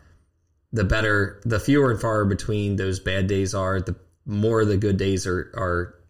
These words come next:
showing up, and it just makes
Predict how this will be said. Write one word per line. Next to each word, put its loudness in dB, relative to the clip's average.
showing -4
up, -4
and -6
it -4
just -2
makes -4